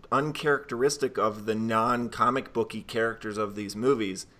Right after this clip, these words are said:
suddenly is a comic book character. She is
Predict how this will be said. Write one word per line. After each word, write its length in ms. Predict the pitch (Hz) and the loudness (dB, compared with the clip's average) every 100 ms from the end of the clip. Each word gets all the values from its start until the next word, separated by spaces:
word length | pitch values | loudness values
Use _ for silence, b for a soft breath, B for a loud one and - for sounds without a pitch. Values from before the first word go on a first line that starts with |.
| _ | _
suddenly 680 | - - 160 160 151 143 127 - | -6 0 0 0 0 0 0 2
is 420 | 147 185 170 156 | 4 6 4 0
a 140 | 139 143 | 2 4
comic 440 | 147 143 151 151 | 4 4 4 -2
book 220 | 127 120 | -4 -4
character. 420 | - 110 98 104 98 | 0 0 0 -4 -8
She 360 | - 165 165 | -6 -4 -4
is 500 | - 165 180 151 135 | 0 4 4 4 -6